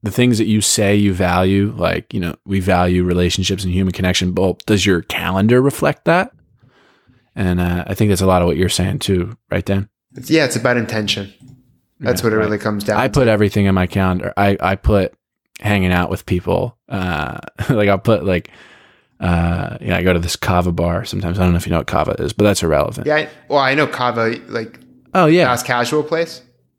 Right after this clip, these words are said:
Speaker 1: Kava, no, kava is a root that gives you, um, I mean, it's perfectly legal, um, but it gives you this slight head high.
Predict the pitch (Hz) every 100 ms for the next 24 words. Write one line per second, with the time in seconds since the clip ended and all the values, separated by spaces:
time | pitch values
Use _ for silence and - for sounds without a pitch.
0 | _ _ - - 143 170 165 135 127 120
1 | - 131 165 143 104 98 90 101 95 -
2 | - - - - _ 101 92 - 104 92
3 | 92 98 92 90 87 85 - _ _ -
4 | 92 90 87 85 95 - _ _ _ -
5 | - 107 98 - 120 104 90 90 98 95
6 | 85 82 _ 95 90 87 82 - 95 90
7 | 107 95 117 104 104 92 - - - _
8 | - - 202 175 165 143 - - _ _
9 | _ _ _ _ _ 120 98 90 76 69